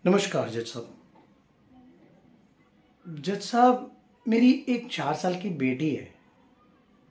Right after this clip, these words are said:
उसने मुझे अभी कुछ दिन पहले सवाल पूछा कि "पापा, क्या राक्षस असली में होते हैं?"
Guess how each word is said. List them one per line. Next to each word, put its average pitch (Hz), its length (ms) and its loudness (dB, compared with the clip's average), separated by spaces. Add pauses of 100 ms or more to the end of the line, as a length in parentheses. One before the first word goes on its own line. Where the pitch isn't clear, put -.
(1000)
उसने 180 400 -4
मुझे 180 300 0
अभी 190 140 -6
कुछ 185 220 -6
दिन 190 200 -6
पहले 180 200 -4
सवाल 175 280 -4
पूछा 170 300 -6
कि 190 300 -8
"पापा, - 380 -10
क्या 190 340 -4 (840)
राक्षस - 640 -10
असली 165 320 -6
में 262 120 4
होते 240 320 -2
हैं?" - 320 -8